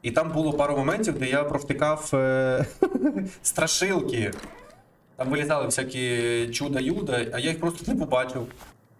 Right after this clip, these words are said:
Тому якщо хто Вже.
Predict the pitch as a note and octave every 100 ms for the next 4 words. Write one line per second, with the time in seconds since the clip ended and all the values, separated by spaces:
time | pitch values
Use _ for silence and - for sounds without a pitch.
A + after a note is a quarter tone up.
0 | _ _ _ _ - - - - - -
1 | - _ - D3 G3 G3 G3 F#3 F3+ E3+
2 | E3+ - - C4 - C4+ - G#5 - -
3 | D5 D5+ - - - - - - _ -
4 | - - - F4+ - F4 - - - -
5 | _ _ _ _ _ _ - _ _ _
6 | _ _ _ - _ _ _ - _ _
7 | _ _ - - _ _ - E4+ - -
8 | F4+ F#4+ - _ - - - _ D#3 E3
9 | F#3+ G#3 G#3+ G#3